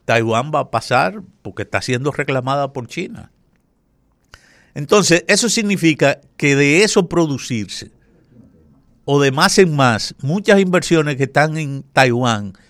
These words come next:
podrían ir migrando hacia otros lugares. Y si en el país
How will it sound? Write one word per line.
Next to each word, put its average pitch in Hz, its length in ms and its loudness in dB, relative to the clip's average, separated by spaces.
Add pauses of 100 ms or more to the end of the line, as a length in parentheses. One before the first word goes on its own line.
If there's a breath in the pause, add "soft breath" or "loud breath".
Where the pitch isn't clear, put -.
(480 soft breath)
podrían 151 560 2
ir 175 260 -2
migrando 151 840 2
hacia 113 260 0
otros 123 280 -4
lugares. 92 540 -10 (400 soft breath)
Y 196 180 -2
si 190 180 6
en 180 140 4
el 175 240 2
país 175 760 2